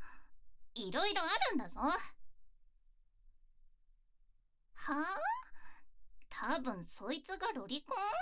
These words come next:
ン？そんなことねえよ。ほらほら、見てみろ。姉ちゃんのこの大人の魅力を。お前の同級生には、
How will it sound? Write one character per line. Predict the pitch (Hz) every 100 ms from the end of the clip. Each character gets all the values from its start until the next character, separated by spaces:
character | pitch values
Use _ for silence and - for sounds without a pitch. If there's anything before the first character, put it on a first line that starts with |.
| 784 - - - - - - - - - - - -
ン？ |
そ | - 302
ん | 302
な | 466 554 415 403
こ | 415
と | - 277
ね | 233 339 403 392
え | 285
よ。 |
ほ | 180 202 254 294 254 - - - - - - - _ - - - - - - - - - - - - 247
ら | 269 254 -
ほ | 233
ら、 | 277 262 - - - - - -
見 | 415
て | - 659 440
み | 285
ろ。 | 233 208 - - - - -
姉 | 208 240 269 254
ち | 247
ゃ |
ん | -
の | 180
こ | - 202
の | 233 190
大 | 170
人 | 311 330 330
の | 302
魅 | 277 269
力 | 330 349
を。 | 359 440 370 - - - - - - - _ - - - - - - - _ - - -
お | 202 214
前 | 247 254 247
の | 247
同 | 233 247
級 | 247 247 254
生 | 254 202
に | 196 190
は、 | - -